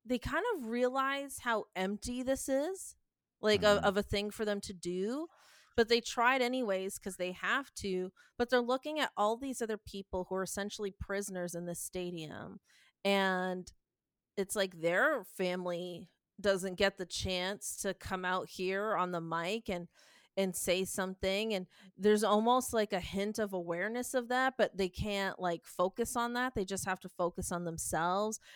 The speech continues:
Speaker 1: And then that moment where, like, they think they see him, but it's somebody else, and he kinda mocks them and yells out about ice cream with their dinner.
Speaker 2: Mm-hmm.
Speaker 1: And it's just like, "Wow." Like, it's, it's really powerful. I did cry watching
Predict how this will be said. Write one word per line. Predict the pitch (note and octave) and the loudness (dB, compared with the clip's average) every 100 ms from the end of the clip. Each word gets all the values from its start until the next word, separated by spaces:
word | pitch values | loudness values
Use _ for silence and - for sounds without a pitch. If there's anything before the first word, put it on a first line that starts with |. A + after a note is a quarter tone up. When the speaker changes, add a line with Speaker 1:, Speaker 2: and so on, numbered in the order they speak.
| - - | -12 -2
Speaker 1:
And | F#3+ F#3+ | 0 2
then | F#3 F3+ F3+ F3 - | 2 2 0 -4 -2
that | F#3+ F3+ - | 0 0 0
moment | F#3 F#3+ G3+ G3 F3+ | 0 0 2 0 2
where, | F3 F3 | 2 2
like, | F3 F3+ | 0 -2
they | F3+ | -6
think | - F#3 F3+ | -6 -8 -6
they | F#3 E3+ | -6 -6
see | - E3+ E3+ | -6 -6 -4
him, | F#3+ G#3 A3 B3 _ _ _ _ - | -2 -2 -4 -8 _ _ _ _ -2
but | F#3+ | 0
it's | F#3 - | 0 0
somebody | G3 F3+ F3+ F3 E3 | 0 0 0 0 0
else, | E3 G3 G3 - | 2 0 -2 -6
and | F#3 | -6
he | F3 | -6
kinda | F3+ F3 | -4 -4
mocks | E3 D3+ E3+ - - | -4 -4 -4 -6 -6
them | G3+ F#3+ | -4 -4
and | F3 | -4
yells | E3+ D#3+ D#3+ E3+ E3+ | -2 0 0 -2 -2
out | D#3 F3 | 0 0
about | F3 D#3+ | 0 -2
ice | C#3+ E3+ - | -2 -6 -6
cream | - G3+ G#3 A#3+ C4 _ _ _ F3 | -6 -4 -4 -6 -8 _ _ _ -6
with | F3+ | -2
their | F3 E3+ | -2 0
dinner. | E3 E3+ G3 B3 C#4 | -2 -2 -2 -2 -4
Speaker 2:
Mm-hmm. | - _ _ _ - | -8 _ _ _ -4
Speaker 1:
And | F#3 | -2
it's | F#3 - - | -2 -4 -4
just | F#3+ - F#3 | -2 -2 0
like, | E3+ D#3 - | 0 -2 -6
"Wow." | D#3 D#3 D#3+ D#3+ E3+ D3+ B2+ E2+ - - | -16 -14 -4 0 2 0 -6 -10 -16 -6
Like, | F3+ F3 - - | 0 0 0 -2
it's, | F#3+ - - - - | -2 -4 -8 -6 -4
it's | F#3 - | -4 -4
really | F#3 F#3 G#3 A3 G#3 | -6 2 4 4 2
powerful. | - D3+ E3 E3 - - - | 0 -2 -2 -4 -6 0 6
I | B3+ | 6
did | A3+ A3 - | 4 -2 -2
cry | - D3+ D#3 | -4 -4 -4
watching | - - - | -6 -10 -14